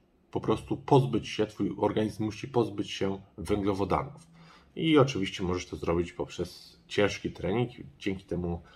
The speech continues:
spalasz tych węglowodanów więcej. Wiele osób stosuje również post, e, czyli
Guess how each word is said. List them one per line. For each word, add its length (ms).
spalasz 400
tych 180
węglowodanów 600
więcej. 340
Wiele 260
osób 240
stosuje 480
również 680
post, 500
e, 200
czyli 440